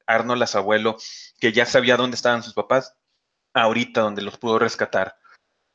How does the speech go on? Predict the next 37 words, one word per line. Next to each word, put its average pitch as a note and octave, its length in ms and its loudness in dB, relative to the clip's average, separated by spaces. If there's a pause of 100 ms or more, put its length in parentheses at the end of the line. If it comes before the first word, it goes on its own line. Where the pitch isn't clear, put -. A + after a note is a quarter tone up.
(120)
Entonces, - 1120 -4 (120)
la B2 160 0
pude D#3 220 6
ver. D3+ 220 4
Lo C3+ 100 4
malo D#3+ 300 2
es E3+ 100 -4
que E3 120 -2
el C#3 100 -4
doblaje, B2 440 0
pues, A2 160 -8
no G#2 60 -6
es - 120 -10
el G#2 260 -4 (420)
o-, G#2+ 180 0
doblaje G2+ 360 0
original, A#2 520 -2
desgraciadamente. G2+ 880 -6 (520)
Son, A#2 340 -2
este, G#2 460 2
parecidos, B2 680 0
pero G2 720 2
no G#2+ 200 -4
son G#2+ 220 -2
los G#2 100 -4
mismos. F#2+ 440 -12 (680)
Pero B2+ 440 2 (840)
estuvo G3+ 360 2
bien, G#3 220 -2
porque D#3 220 0
al B2 60 -2
final C#3 240 0
de E3+ 80 -4
cuentas D#3 260 -2
sí D#3 100 -12
fue C#3+ 260 6
esa G#2+ 260 -2